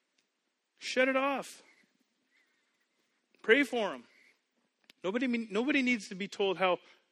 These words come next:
n-, awful you are when you're not awful. Just because other people have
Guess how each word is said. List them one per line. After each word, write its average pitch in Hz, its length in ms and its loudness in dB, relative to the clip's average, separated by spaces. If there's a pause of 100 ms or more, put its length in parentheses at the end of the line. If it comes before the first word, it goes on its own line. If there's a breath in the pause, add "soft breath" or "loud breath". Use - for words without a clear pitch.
(100)
n-, 156 140 -10 (160)
awful 175 300 0
you 143 220 -2
are 117 260 -4 (1400)
when 165 120 -4
you're 165 100 0
not 170 180 0
awful. 120 400 -8 (1400 soft breath)
Just - 140 -8
because 196 220 0
other 208 180 2
people 202 300 -2
have 175 240 0